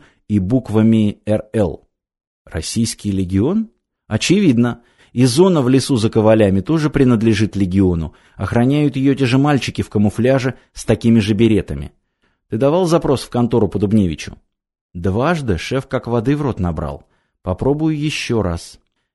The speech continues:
Ираклий вывел на экран аббревиатуру фумбэп, под ней появился список деятелей управления, посещавших Брянскую губернию. Среди фамилий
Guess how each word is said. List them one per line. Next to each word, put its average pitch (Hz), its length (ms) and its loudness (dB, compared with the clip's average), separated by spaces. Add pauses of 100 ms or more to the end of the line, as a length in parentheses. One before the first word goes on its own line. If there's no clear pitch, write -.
(120)
Ираклий 143 580 0
вывел 143 340 6
на 123 200 2
экран 139 400 0
аббревиатуру 113 760 2
фумбэп, 107 640 0 (340)
под 104 180 -2
ней 147 200 2
появился 127 540 2
список 131 460 -4
деятелей 104 640 2
управления, 127 800 -2
посещавших - 1000 -4
Брянскую 95 600 -4
губернию. 87 640 -4 (640)
Среди 120 420 0
фамилий 147 580 2